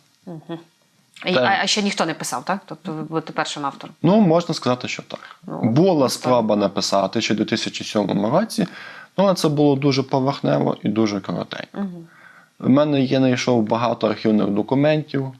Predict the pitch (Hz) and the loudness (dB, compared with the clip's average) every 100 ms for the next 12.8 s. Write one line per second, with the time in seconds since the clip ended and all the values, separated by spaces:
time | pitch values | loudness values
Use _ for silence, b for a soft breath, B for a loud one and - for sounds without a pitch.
0 | - 120 113 117 - 113 113 113 110 113 | -6 -4 0 -2 0 0 2 0 2 2
1 | 107 104 107 107 98 92 - 110 101 95 | 4 4 4 4 2 -2 -6 -4 -2 -2
2 | 95 127 123 123 113 104 104 - 104 104 | 0 0 0 -2 -2 -2 -6 -4 -2 -2
3 | 104 - B B B B 107 104 107 107 | -8 -14 B B B B 0 4 4 4
4 | 101 107 - 101 101 98 - - - - | 0 -6 -4 -2 -2 -4 -6 -8 -4 2
5 | 110 110 110 113 127 143 156 302 254 165 | 4 6 4 4 2 0 2 2 4 2
6 | 156 156 117 139 - 113 98 - 104 - | 2 0 0 -2 -2 -6 -6 -6 -8 -2
7 | 107 107 107 104 104 143 120 101 95 107 | -4 2 2 2 4 2 2 0 0 0
8 | 101 98 98 95 104 98 117 110 - - | 2 0 -2 -2 -4 0 0 0 -8 -10
9 | - - - _ _ _ b b b 294 | -10 -10 -12 _ _ _ b b b -6
10 | 311 170 160 160 165 - 156 160 - - | -2 -2 -2 -4 -6 -8 -6 -8 -10 -2
11 | 285 160 156 151 156 - 151 147 - 165 | 0 0 -2 -6 -8 -10 -10 -10 -12 -14
12 | 165 - - - 110 - - | -14 -16 -18 -4 -2 -2 -4